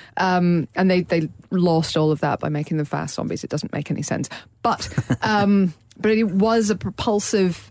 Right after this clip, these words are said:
Speaker 1: um, intelligent, uh, action film that they made. Um, they took almost nothing from the book in the end, except that there's an attack on Jerusalem and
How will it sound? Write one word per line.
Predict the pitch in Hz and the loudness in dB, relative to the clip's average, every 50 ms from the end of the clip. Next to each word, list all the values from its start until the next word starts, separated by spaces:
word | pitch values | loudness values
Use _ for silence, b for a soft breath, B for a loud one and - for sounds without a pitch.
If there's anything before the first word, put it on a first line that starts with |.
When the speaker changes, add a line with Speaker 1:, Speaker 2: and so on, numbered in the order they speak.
| - - | -8 -4
Speaker 1:
um, | 185 180 175 170 170 170 | -2 0 2 2 0 0
intelligent, | - 175 175 - - - - 202 185 190 190 170 - 185 165 170 165 156 - - - - B B B B B B B B - | 0 0 -2 -2 -4 -4 -2 0 2 2 2 2 2 0 2 2 0 -2 -2 -6 -8 -8 B B B B B B B B -4
uh, | - 160 151 156 147 - - - | -2 0 2 0 0 -2 -2 -4
action | 190 - 190 - 226 196 | -4 -4 -2 -2 -2 0
film | - 220 202 196 196 196 190 185 | 2 2 2 4 4 4 4 4
that | 170 170 - | 2 0 0
they | - 165 170 | 2 2 2
made. | 175 185 202 214 208 208 214 214 202 - - - - - | 4 4 4 4 4 4 4 4 2 0 -4 -8 -6 -2
Um, | 180 175 170 170 175 170 175 175 | 0 0 2 2 2 2 0 2
they | - 175 175 | 2 0 0
took | 175 - 208 170 - - - | 0 0 -2 -2 -2 -2 0
almost | 226 240 240 233 220 202 180 202 | 2 4 4 4 4 4 2 2
nothing | 196 190 - - 202 185 | 0 0 2 2 0 0
from | - 190 185 | 2 2 2
the | 180 170 | 2 2
book | 170 180 175 - 202 | 2 0 0 0 0
in | 175 | 0
the | 175 170 | 2 2
end, | 170 170 165 165 170 165 - | 2 2 2 2 2 0 -2
except | - - - 170 143 - - | -4 -4 -2 -2 -2 -2 -2
that | - 151 143 - | -4 -4 -2 0
there's | 170 165 160 | -2 -2 0
an | 165 160 | 0 0
attack | 151 - - 170 160 - - | 0 -2 -2 -4 -4 -2 -2
on | 165 165 | -2 0
Jerusalem | - 160 156 160 160 - - 160 160 156 156 151 | 0 2 2 2 0 0 0 0 0 2 2 0
and | 147 147 147 | 0 0 -2